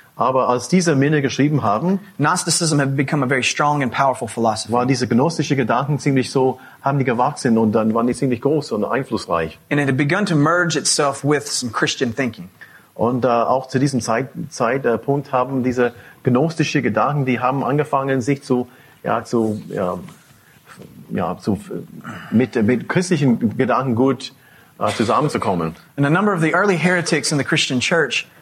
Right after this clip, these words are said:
Speaker 2: were that way because they were Gnostics.
Speaker 1: Und einige der Irrlehrer aus dieser Zeit und danach waren, i-, als Irrlehrer bezeichnet, weil die diese gnostische Gedanken, also versucht haben zu integrieren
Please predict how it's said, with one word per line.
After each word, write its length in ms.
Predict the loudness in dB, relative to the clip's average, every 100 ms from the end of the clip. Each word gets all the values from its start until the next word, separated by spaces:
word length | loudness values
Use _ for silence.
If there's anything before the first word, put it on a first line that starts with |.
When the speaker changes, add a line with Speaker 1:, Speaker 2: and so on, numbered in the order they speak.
| _
Speaker 2:
were 200 | 0 2
that 180 | 2 2
way 140 | 0 0
because 400 | -2 0 2 2
they 120 | 0
were 100 | 2
Gnostics. 560 | 0 -2 -8 -14 -18 -20 -20 -20 -8
Speaker 1:
Und 160 | -2 0
einige 440 | 0 2 4 4
der 240 | 2 0 -2 -10 -2
Irrlehrer 580 | 2 4 4 4 4 2
aus 160 | 0 0
dieser 240 | 0 0
Zeit 260 | 0 0 2
und 100 | 2
danach 420 | 2 2 0 -6 -2
waren, 460 | 2 2 2 -2 -6 -16 -6
i-, 240 | 2 2 4
als 200 | 0 2
Irrlehrer 320 | 2 4 2
bezeichnet, 460 | 0 -2 -2 0 0
weil 120 | 2
die 120 | 2
diese 300 | 2 2 0 -4 -4
gnostische 500 | 2 2 2 0 -2
Gedanken, 420 | 0 0 0 -4 -6 -12 -6
also 220 | -2 0 -2 -8 -4
versucht 300 | -2 0 -2
haben 180 | -2 -2
zu 120 | 0
integrieren 760 | 2 2 0 0 2 0 -2